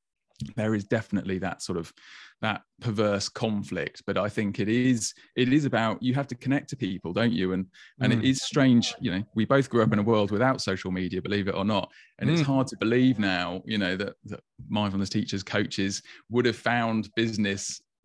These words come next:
Speaker 1: before social media, <laughs> and yet they clearly did. But it's, it really is hard to imagine how that mechanism worked, even though it clearly did. I mean, people
Speaker 2: And
Speaker 1: like
Speaker 2: it,
Speaker 1: Tony
Speaker 2: it
Speaker 1: Robbins obviously be-, became very successful before social
Speaker 2: Yeah.
Speaker 1: media,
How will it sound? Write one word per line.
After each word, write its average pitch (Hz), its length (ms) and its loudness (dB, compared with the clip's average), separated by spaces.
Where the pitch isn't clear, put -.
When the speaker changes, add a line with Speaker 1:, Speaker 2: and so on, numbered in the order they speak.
Speaker 1:
before 127 640 2
social 104 340 0
media, 110 320 2
<laughs> - 60 -12
and 127 120 0
yet 131 220 4
they 120 120 2
clearly 120 520 0
did. 110 420 -2
But 107 100 -6
it's, - 200 -8
it 107 140 -2
really 127 300 2
is 110 100 -2
hard 113 220 -2
to 117 120 -2
imagine 110 380 -4
how 110 220 -4
that 110 180 -4
mechanism 110 480 -2
worked, - 500 -4
even 101 220 0
though 95 160 -2
it - 100 -8
clearly 98 300 -4
did. - 240 -10
I - 20 -4
mean, 98 100 -2
people 160 200 6
Speaker 2:
And - 80 6
Speaker 1:
like - 40 -6
Speaker 2:
it, 113 60 6
Speaker 1:
Tony 107 120 4
Speaker 2:
it 101 40 4
Speaker 1:
Robbins 110 420 2
obviously 101 220 -2
be-, 104 340 -2
became 110 300 0
very 120 220 6
successful 113 480 0
before 107 720 -2
social 117 240 6
Speaker 2:
Yeah. 208 320 4
Speaker 1:
media, - 180 -10